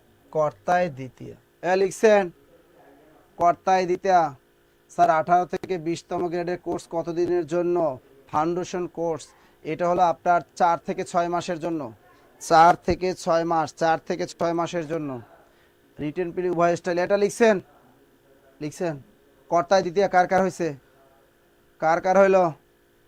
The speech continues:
দেখছেন, অনেকেই পারেন না। আর থাক আর না থাক, পরীক্ষা দিবই। রিক্তা শিকদার,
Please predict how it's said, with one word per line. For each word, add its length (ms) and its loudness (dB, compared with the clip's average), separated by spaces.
দেখছেন, 380 -4
অনেকেই 320 -4
পারেন 260 -8
না। 200 -12
আর 220 2
থাক 240 2
আর 140 0
না 180 2
থাক, 300 -2
পরীক্ষা 360 -4
দিবই। 460 -6
রিক্তা 300 -2
শিকদার, 440 -2